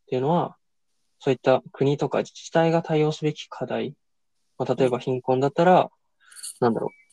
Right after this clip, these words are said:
Speaker 1: う、あの、補助金を出-、出したりとか、だと思うんですけど、あの、ちょっとパッてあの名前が出てこない。月いくら、生活、あれ？
Speaker 2: 生活保護。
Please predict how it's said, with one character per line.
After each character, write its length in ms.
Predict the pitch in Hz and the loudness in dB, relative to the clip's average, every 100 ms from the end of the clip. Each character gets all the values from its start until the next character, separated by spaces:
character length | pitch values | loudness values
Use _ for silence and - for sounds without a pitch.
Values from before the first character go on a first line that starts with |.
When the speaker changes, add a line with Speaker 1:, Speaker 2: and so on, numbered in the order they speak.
| - | -12
Speaker 1:
う、 60 | |
あ 60 | 117 | -8
の、 380 | 113 113 117 - _ _ _ _ _ _ _ _ _ _ _ - | -6 -6 -6 -10 _ _ _ _ _ _ _ _ _ _ _ -4
補 120 | - | 4
助 140 | 131 127 | 4 6
金 300 | 127 120 117 | 4 2 4
を 40 | |
出-、 200 | 117 120 | 2 0
出 140 | 127 123 | 0 -2
し 100 | - | -2
た 120 | 113 | -6
り 220 | 123 123 | -4 -4
と 100 | 120 | -6
か、 360 | - 113 104 - _ _ _ _ _ _ _ _ _ _ _ _ _ | -2 2 2 0 _ _ _ _ _ _ _ _ _ _ _ _ _
だ 120 | 131 123 | 0 2
と 80 | |
思 140 | 120 120 | 2 2
う 40 | |
ん 20 | |
で 60 | 113 | 0
す 120 | - | -4
け 100 | - | -8
ど、 280 | - 101 - _ _ _ _ _ _ - - | -4 -4 -4 _ _ _ _ _ _ -10 -4
あ 80 | |
の、 200 | 123 - - _ _ _ _ _ _ _ | -2 -2 -8 _ _ _ _ _ _ _
ち 80 | - | -12
ょ 120 | - | -6
っ 20 | - | -6
と 60 | |
パ 100 | - 147 | -4 -4
ッ 20 | |
て 180 | - 117 | -2 -2
あ 80 | |
の 120 | 127 123 | -2 -2
名 100 | 123 | 0
前 160 | 127 | 0
が 80 | 127 | 0
出 80 | 123 | 0
て 80 | - | -4
こ 140 | 117 | -6
な 60 | - | -8
い。 140 | 156 _ _ _ | -10 _ _ _
月 380 | - - 131 135 _ _ _ _ _ | -8 0 2 2 _ _ _ _ _
い 100 | - | -4
く 100 | - | 2
ら、 200 | 123 110 - _ | 2 2 -4 _
生 200 | - 151 | 2 2
活、 300 | 139 135 - - | 2 -4 -8 -20
あ 100 | - | -10
れ？ 120 | 160 - _ _ _ _ _ _ _ _ _ _ _ _ _ _ _ _ _ _ _ _ _ | -10 -10 _ _ _ _ _ _ _ _ _ _ _ _ _ _ _ _ _ _ _ _ _
Speaker 2:
生 160 | - | -20
活 300 | 196 190 - | -20 -20 -20
保 120 | 175 180 | -14 -14
護。 220 | - | -14